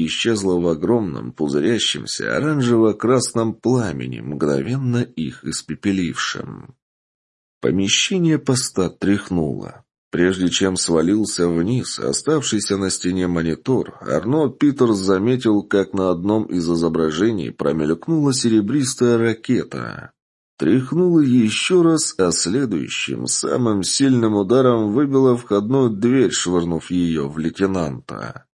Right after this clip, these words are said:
В помещение ворвался огненный смерч, не оставляя ни малейшей надежды на спасение.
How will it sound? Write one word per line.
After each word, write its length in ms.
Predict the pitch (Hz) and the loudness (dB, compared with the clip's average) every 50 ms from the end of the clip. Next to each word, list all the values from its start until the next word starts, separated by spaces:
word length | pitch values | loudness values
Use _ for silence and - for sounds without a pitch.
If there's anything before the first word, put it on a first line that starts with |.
| _ _ _ _ _ | _ _ _ _ _
В 120 | _ _ | _ _
помещение 800 | _ - - 71 82 113 - - - - - - 175 160 151 143 127 | _ -4 -4 -2 -2 -2 -2 -2 -2 -2 -2 -2 -2 -2 -2 0 0
ворвался 560 | 123 123 120 120 139 147 131 120 - - 117 | 0 2 2 2 2 0 0 0 2 2 4
огненный 500 | 120 123 120 117 113 107 110 110 104 98 | 4 4 4 2 0 0 2 2 0 0
смерч, 600 | - - - 110 131 135 123 95 73 - - - | -2 -2 -2 0 0 0 0 -2 -2 -4 -8 -6
не 100 | 85 82 | -2 -2
оставляя 600 | 82 80 - - - 82 87 95 98 98 95 92 92 | 0 0 -2 0 0 0 0 2 2 2 2 0 0
ни 240 | 95 98 113 143 | -2 -4 -4 -4
малейшей 720 | 170 165 156 151 135 117 98 82 78 76 - - - 87 90 | -2 -2 -2 0 0 0 0 0 -2 -2 -2 -2 -2 -2 -2
надежды 500 | 87 87 87 82 82 82 78 78 80 80 | -2 -4 -4 -2 -2 -2 -2 -2 -6 -6
на 140 | 76 76 73 | -6 -4 -6
спасение. 1040 | - - - 95 92 - - 87 80 73 65 60 50 50 50 - - - - - | -6 -4 -2 -2 -2 -2 -4 -4 -4 -6 -6 -10 -12 -12 -14 -14 -16 -16 -18 -20